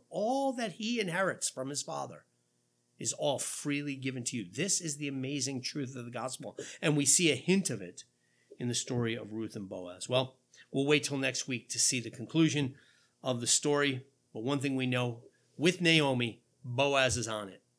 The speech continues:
And if Boaz is on it, things are gonna work out all right. Let's pray.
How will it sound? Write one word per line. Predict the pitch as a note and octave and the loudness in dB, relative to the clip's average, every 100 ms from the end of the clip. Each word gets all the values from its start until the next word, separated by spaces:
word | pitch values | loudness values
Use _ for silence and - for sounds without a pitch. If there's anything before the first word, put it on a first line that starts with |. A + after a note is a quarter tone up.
| _ _ _ - | _ _ _ -10
And | A#2 | -8
if | G#2+ | -4
Boaz | B2 C3+ C3+ B2+ | 0 4 4 4
is | B2 A#2 | 2 0
on | A#2 | -2
it, | A2+ A#2+ _ | -4 -8 _
things | A#2+ G#2+ | -6 -6
are | G#2+ | -6
gonna | A2 | -6
work | G2+ G#2 F#2+ | -6 -8 -10
out | G2+ F#2+ - _ _ _ _ | -14 -14 -20 _ _ _ _
all | - G2 | -14 -12
right. | F2+ D#2+ E2+ _ - - - | -12 -14 -16 _ -10 -10 -12
Let's | - | -10
pray. | - D#2+ | -10 -12